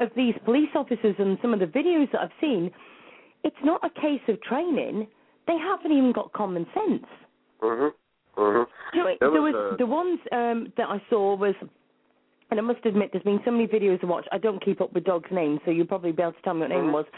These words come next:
Speaker 1: Um, but the one that was in front of a garage door, and there was obviously two police, there was an animal control officer. They
Speaker 2: Mm-hmm.
Speaker 1: got this do-, the dog on this, um, catch pole, and the, the animal control officer had control of this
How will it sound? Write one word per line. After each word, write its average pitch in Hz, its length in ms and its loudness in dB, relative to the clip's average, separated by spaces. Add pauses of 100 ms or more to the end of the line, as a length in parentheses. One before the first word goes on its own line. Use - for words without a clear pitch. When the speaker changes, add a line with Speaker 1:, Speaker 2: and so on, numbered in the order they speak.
(360)
Speaker 1:
Um, 208 280 -2
but 240 200 -2
the 233 80 2
one 233 260 0
that 269 100 0
was 254 140 0
in 254 140 2 (100)
front 190 220 -2 (100)
of 180 260 -2
a 185 80 -4
garage 208 340 -4 (160)
door, 170 360 2 (540)
and 214 200 -2
there 214 80 0
was 214 140 2 (300)
obviously 196 480 -2
two 196 120 2
police, 233 380 2
there 202 80 0
was 170 120 0 (120)
an 185 60 -4
animal 226 320 -2
control 247 420 2
officer. 226 460 -2 (480)
They - 60 6
Speaker 2:
Mm-hmm. 185 180 8
Speaker 1:
got 185 240 -2
this 269 100 2 (140)
do-, 240 280 -8
the 233 180 2 (100)
dog 240 320 -2
on 214 320 -2
this, 214 120 2 (160)
um, 175 380 -4 (340)
catch - 260 -6 (100)
pole, 190 260 2 (600)
and 220 260 0 (140)
the, 220 100 2 (160)
the 214 80 0
animal 247 320 -2
control 240 460 -2
officer 208 360 0
had 202 240 -6
control 294 380 0
of 269 60 0
this 226 140 2